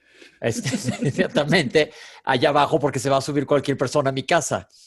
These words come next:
Entonces dije, "A ver, no, no, no quiero tener la razón", pero le escribí una carta y le dije, "Oiga, administrador, pero pues todos tienen, pero yo no.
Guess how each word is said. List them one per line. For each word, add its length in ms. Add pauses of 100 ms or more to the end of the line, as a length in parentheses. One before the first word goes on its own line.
(520)
Entonces 420
dije, 200
"A 60
ver, 200
no, 340 (420)
no, 220 (100)
no 160
quiero 220
tener 220
la 80
razón", 240
pero 120 (140)
le 80
escribí 260
una 160
carta 360
y 40
le 100
dije, 400
"Oiga, 380
administrador, 540
pero 120
pues 180
todos 220
tienen, 240
pero 140
yo 160
no. 260